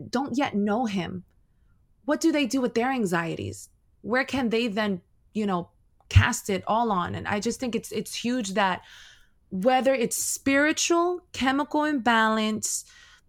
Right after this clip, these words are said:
or, or, or whatever, i-, we still have to show love, love, love, and more love, right? If the, the Bible says, "If you love me," Jesus said, "If you love me, you're gonna, you're gonna follow my commandments."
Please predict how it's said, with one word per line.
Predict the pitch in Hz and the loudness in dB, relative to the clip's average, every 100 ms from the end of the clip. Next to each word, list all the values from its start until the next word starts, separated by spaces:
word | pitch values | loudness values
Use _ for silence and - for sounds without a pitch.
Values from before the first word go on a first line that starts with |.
| - | -4
or, | 185 | 2
or, | 247 247 - 247 | 4 2 2 2
or | 240 | 2
whatever, | 220 277 294 285 294 233 - - - - | 2 4 6 6 4 2 -2 -8 -18 -16
i-, | - - - | -16 -6 0
we | 226 | 2
still | 247 - 302 294 | 2 2 2 4
have | 277 - | 2 2
to | 226 | 0
show | - - 226 214 | 2 2 2 2
love, | 202 180 175 180 190 233 294 320 277 226 - | 2 2 4 4 6 6 6 2 -2 -8 -4
love, | 202 196 208 226 262 277 285 214 - | -2 2 4 6 6 4 2 -2 -6
love, | 202 208 214 233 254 262 208 - | -2 2 4 4 4 0 -2 -2
and | 202 196 | 0 2
more | 196 214 | 2 4
love, | 208 185 165 151 151 - _ _ _ _ | 4 4 2 0 -8 -16 _ _ _ _
right? | - 208 214 208 | -2 2 2 0
If | 202 170 - | -2 -2 -4
the, | - 196 196 | -6 -4 -2
the | 185 | 0
Bible | 190 226 233 | 4 4 4
says, | 247 196 | 2 2
"If | 175 | 4
you | 185 311 | 4 6
love | 302 302 | 6 6
me," | 294 302 | 4 0
Jesus | 226 226 214 | 0 -2 0
said, | 180 | 0
"If | |
you | 233 | 2
love | 285 285 | 0 0
me, | 277 | 2
you're | 233 | 0
gonna, | 240 233 175 190 _ - | 0 0 -2 -6 _ -14
you're | 180 208 | -6 -2
gonna | 208 | -2
follow | 170 202 226 | 4 4 6
my | 254 247 | 4 2
commandments." | 247 226 180 165 - | 2 2 2 0 -6